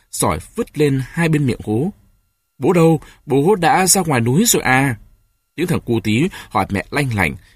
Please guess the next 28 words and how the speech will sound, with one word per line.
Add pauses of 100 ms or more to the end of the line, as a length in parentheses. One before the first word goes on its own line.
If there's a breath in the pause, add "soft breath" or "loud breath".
(120 soft breath)
Bà
Tư
giơ
tay (160)
trỏ (100)
ra
phía
gốc
ổi. (920 soft breath)
Chẳng
ra (200)
cắt (240)
mà
cũng
chẳng
ra
không. (760)
"Kia, (300)
chứ
đâu, (280 soft breath)
bố
mày
đang
đào
hầm
đấy." (840)
Thằng
cu